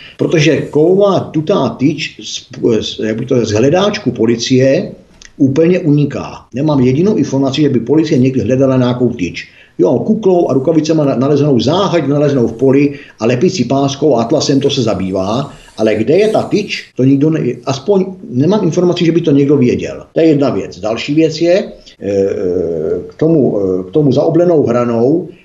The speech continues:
to nikde, nikde není napsáno, že ta zaoblená hrana musí být zrovna část pistole, tím spíš pistole plynové. Takže to je další. Potom dál. Znalci pak nevylučují, že po utrp-, že po utrpěných všech zraněních hlavy se poškození po návratu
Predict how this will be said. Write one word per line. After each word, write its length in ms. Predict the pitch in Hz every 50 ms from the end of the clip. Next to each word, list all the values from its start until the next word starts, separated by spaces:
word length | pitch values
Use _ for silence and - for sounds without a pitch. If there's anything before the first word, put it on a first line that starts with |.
| _ -
to 100 | - 131
nikde, 320 | 131 147 160 165 185 214
nikde 400 | 170 131 143 175 185 185 190 208
není 160 | 208 208 190
napsáno, 540 | 170 151 - - - 147 139 131 127 135 139
že 60 | 139
ta 80 | 143 135
zaoblená 500 | 113 139 147 165 156 160 175 175 160 131
hrana 300 | 110 117 135 143 151 147
musí 240 | 147 147 139 - 160
být 160 | 147 139 120
zrovna 360 | 104 117 127 135 147 151 151
část 580 | 147 - 131 123 113 117 131 127 127 - - - -
pistole, 520 | 127 113 - - 135 123 123 131 147 151 151 - - - -
tím 160 | - 156 156
spíš 360 | 151 151 - - 160 170 156 151
pistole 460 | - 151 151 - - 156 151 151 147
plynové. 580 | 151 143 139 131 117 101 95 85 76 73 - - -
Takže 240 | 110 107 113 139
to 100 | 143 143
je 60 | 160 160
další. 420 | 147 127 113 104 - - - - -
Potom 260 | 156 165 - - 160
dál. 380 | 143 127 113 92 85 80 - - - _
Znalci 640 | - 101 98 139 170 208 247 226 - - 120 104 92 - - -
pak 160 | 143 131 -
nevylučují, 960 | 117 113 110 123 123 131 127 131 - 139 131 127 127 135 151 175 208 226 - - -
že 140 | - - 147
po 120 | 147 147 -
utrp-, 520 | - 185 151 - 208 190 - - 117 120
že 180 | - - 120 -
po 160 | - - 143
utrpěných 800 | - 175 - - 214 220 220 214 202 202 196 202 196 - - - - _ - -
všech 360 | - - - - 214 214 214
zraněních 640 | - 131 135 147 160 165 156 165 175 175 180 170 131 -
hlavy 420 | 98 110 127 131 135 139 156 165
se 180 | 160 - - 139
poškození 540 | - 156 143 - - 160 160 170 170 180
po 140 | 156 139 135
návratu 560 | 127 131 143 147 160 160 160 - 165 170 170